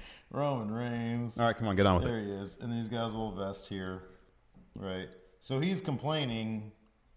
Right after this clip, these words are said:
Speaker 1: wah, wah, about life.
Speaker 2: Yeah.
Speaker 1: Right? We saw at the end of the show, which we'll get to later,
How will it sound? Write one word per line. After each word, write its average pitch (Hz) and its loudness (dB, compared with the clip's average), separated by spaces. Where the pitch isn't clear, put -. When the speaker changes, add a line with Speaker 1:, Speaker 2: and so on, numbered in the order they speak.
Speaker 1:
wah, 123 4
wah, 98 2
about 107 2
life. 113 2
Speaker 2:
Yeah. 95 12
Speaker 1:
Right? - 0
We 127 -4
saw 185 6
at 143 -2
the 143 0
end 175 4
of 165 2
the 151 0
show, 143 4
which 113 -2
we'll 131 0
get 135 0
to 123 -2
later, 107 0